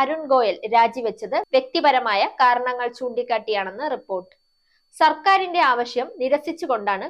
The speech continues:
ഗോയൽ രാജിവെച്ചതെന്നാണ് ചില മാധ്യമങ്ങൾ റിപ്പോർട്ട് ചെയ്യുന്നത്. ഗോയലിന്റെ രാജി രാഷ്ട്രപതി ദ്രൗപദി മുർമു വേഗത്തിൽ തന്നെ അംഗീകരിച്ചതോടെ പല അഭ്യൂഹങ്ങളും ഉയരുന്നുണ്ട്.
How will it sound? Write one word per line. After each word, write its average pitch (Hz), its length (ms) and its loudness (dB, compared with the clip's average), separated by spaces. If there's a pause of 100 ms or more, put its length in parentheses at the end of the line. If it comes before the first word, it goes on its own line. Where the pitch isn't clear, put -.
(140)
ഗോയൽ 240 260 2 (200)
രാജിവെച്ചതെന്നാണ് 240 920 -2 (120)
ചില 254 140 -2 (100)
മാധ്യമങ്ങൾ 214 500 -6 (140)
റിപ്പോർട്ട് 202 360 -8
ചെയ്യുന്നത്. 185 420 -14 (760)
ഗോയലിന്റെ 359 580 4
രാജി 269 300 0 (240)
രാഷ്ട്രപതി 254 580 0 (160)
ദ്രൗപദി 269 540 4
മുർമു 220 340 -4 (300)
വേഗത്തിൽ 269 400 4 (100)
തന്നെ 208 240 -4 (160)
അംഗീകരിച്ചതോടെ 254 800 0 (160)
പല 269 160 4 (140)
അഭ്യൂഹങ്ങളും 233 640 -4 (100)
ഉയരുന്നുണ്ട്. 190 560 -6